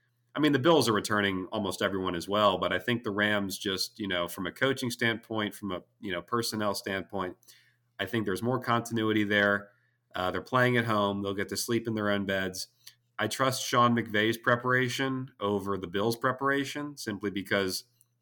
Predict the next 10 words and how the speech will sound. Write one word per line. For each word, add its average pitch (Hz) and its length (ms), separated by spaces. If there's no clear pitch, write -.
you 104 120
know, 98 80
I 95 120
think 107 260
he 107 160
is 104 120
a 98 60
better 95 260
schemer. 127 600
Um, 92 540